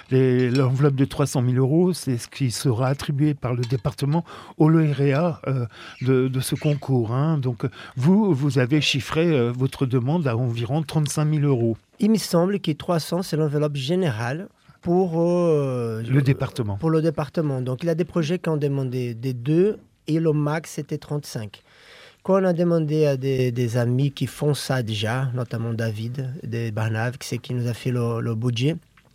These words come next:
Speaker 2: euh, il avait déjà réalisé d'autres projets similaires qui tous étaient de l'auteur de cinquante à soixante-dix mille euros.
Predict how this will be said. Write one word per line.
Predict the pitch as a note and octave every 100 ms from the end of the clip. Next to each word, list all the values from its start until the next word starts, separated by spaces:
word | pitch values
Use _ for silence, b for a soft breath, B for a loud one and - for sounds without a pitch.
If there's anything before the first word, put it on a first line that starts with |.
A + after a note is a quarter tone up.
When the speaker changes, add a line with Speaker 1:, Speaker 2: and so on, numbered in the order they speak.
| _ _ - B B B B B B -
Speaker 2:
euh, | C3 C3 C#3
il | D#3+
avait | D3+ F3
déjà | E3+ E3 F#3+
réalisé | F#3 F3+ E3+ C#3+ F3
d'autres | D3 G#3+ -
projets | F#3+ - E3 D#3
similaires | D3 D3+ D3+ C#3 E3
qui | D#3+
tous | E3 - G3
étaient | F#3 D#3+ F3
de | E3
l'auteur | D#3 - D3
de | C#3
cinquante | - C#3+ C#3+ - C#3+ D3+
à | D3+
soixante-dix | B2+ D3 - D3 C#3+ C3+
mille | C#3+ C#3+ D3
euros. | A2+ G#2+